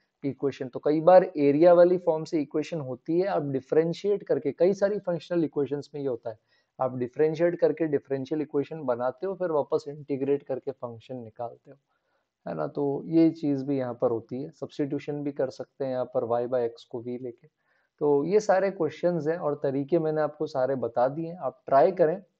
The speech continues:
और कमेंट्स में आपके फीडबैक शेयर कर सकते हैं। वीडियो पसंद आए तो लाइक कर सकते हैं और अगर हो सके तो प्लीज सब्सक्राइब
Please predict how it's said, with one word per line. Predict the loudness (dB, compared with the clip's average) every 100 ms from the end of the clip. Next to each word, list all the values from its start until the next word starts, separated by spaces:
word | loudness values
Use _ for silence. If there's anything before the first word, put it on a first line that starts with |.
| -2
और | 0 0 -2 -4
कमेंट्स | -4 -4 -8 -8
में | -4
आपके | -4 -4 -8
फीडबैक | -8 -8 -4 -4 -2
शेयर | -2 -2
कर | -2 -4
सकते | -8 -6 -4
हैं। | -2
वीडियो | -2 -2
पसंद | -4 -6 -2 0
आए | 0
तो | 0
लाइक | -2 -2 -4 -4
कर | -6
सकते | -6 -14 -10
हैं | -8 -6
और | -2 -2 -4 _ _ _ _ -6
अगर | -4 -2
हो | -2 -2
सके | -4 -4 -4
तो | -4
प्लीज | -4 -4 -4
सब्सक्राइब | -8 -10 -2 0 2